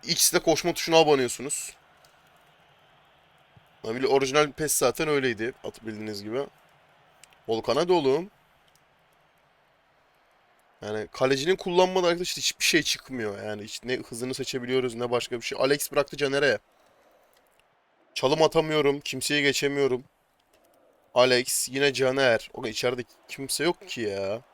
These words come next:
Caner baktı içeri yolladı. Arda! Arda nasıl kaçırdı bunu, bunu ya?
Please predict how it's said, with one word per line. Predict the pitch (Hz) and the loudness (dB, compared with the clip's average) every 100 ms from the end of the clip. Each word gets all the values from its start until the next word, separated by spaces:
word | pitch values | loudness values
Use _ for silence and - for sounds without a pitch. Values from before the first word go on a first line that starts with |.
| _ _ _ _ _ _ _ _ | _ _ _ _ _ _ _ _
Caner | - 127 175 190 | 0 6 6 6
baktı | 190 - | 4 2
içeri | 240 254 | 4 6
yolladı. | 254 247 262 247 - 240 - | 6 6 6 6 4 -6 8
Arda! | 370 453 453 508 494 466 427 403 381 370 349 339 320 294 294 269 254 - 285 _ | 12 12 12 12 12 12 12 12 10 10 8 4 4 2 2 0 0 -4 -8 _
Arda | 208 269 269 277 277 | 6 8 4 4 4
nasıl | 277 - 349 | 4 4 4
kaçırdı | 269 - - 254 254 | 4 4 2 0 -4
bunu, | 240 226 214 | -2 -4 -4
bunu | 208 214 | -2 2
ya? | 208 190 180 175 180 | 6 8 8 8 6